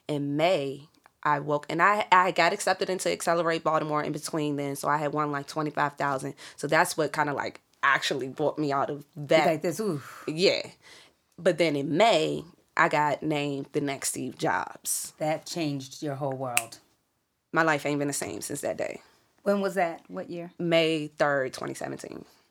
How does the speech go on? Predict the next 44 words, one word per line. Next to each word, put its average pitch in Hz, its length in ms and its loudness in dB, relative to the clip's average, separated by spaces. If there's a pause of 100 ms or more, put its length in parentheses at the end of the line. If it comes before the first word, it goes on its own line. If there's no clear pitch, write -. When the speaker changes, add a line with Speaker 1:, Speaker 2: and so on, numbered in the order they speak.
(200)
Speaker 2:
Look 214 200 -14
at 151 160 -10
God. 139 320 -14 (260)
Speaker 1:
Yeah. - 100 -10 (440)
Speaker 2:
Look 165 180 -12
at 226 140 -10
God. 254 380 -10 (360)
Speaker 1:
Definitely. - 480 -8
Speaker 2:
See? - 60 -16 (800)
That's 175 160 4
Speaker 1:
Definitely. 156 320 2
Speaker 2:
awesome. 127 260 -14
I 180 120 2
love, 175 480 4
I 185 100 2
love 185 260 2
a, 165 220 2
a 151 140 -4
come 165 200 -8
over 139 220 -6
story. 127 460 -12 (120)
Speaker 1:
Yeah. 139 400 -2
And 180 180 4
you 226 100 0
know, 202 380 4
before, 175 380 -4
when 180 480 2 (160)
Speaker 2:
Well, 233 140 6
that, 240 360 4
I 214 100 2
feel 233 260 0
like 208 260 0
one 196 300 -4
thing 202 160 -4
I've 175 160 -2
learned 160 300 -4
from 151 160 -4
doing 151 360 -4
most 147 380 -6
of 139 80 -8
the 135 160 -6
interviews 139 400 -8
I've 131 160 -10
done 127 360 -12